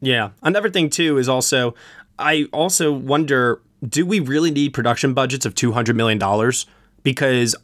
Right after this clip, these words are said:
I sometimes look at certain movies that have production budgets of a hundred million dollars instead of two hundred, and they look just as great.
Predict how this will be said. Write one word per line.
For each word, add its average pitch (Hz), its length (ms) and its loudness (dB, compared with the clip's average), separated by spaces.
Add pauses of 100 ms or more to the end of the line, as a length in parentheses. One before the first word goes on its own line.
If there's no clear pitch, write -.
I 151 100 2
sometimes 185 440 0
look 143 160 0
at 151 80 -2
certain 135 260 0
movies 131 340 0
that 117 100 0
have 127 160 -2
production 127 400 -2
budgets 113 340 -2
of 117 240 0 (640)
a 127 120 0
hundred 151 480 0 (440)
million 131 320 0
dollars 107 460 0
instead 113 200 0
of 104 60 -4
two 196 180 0
hundred, 117 320 0
and 139 140 0
they 147 80 2
look 165 200 -2
just 143 280 -2
as 147 120 0
great. 180 360 -4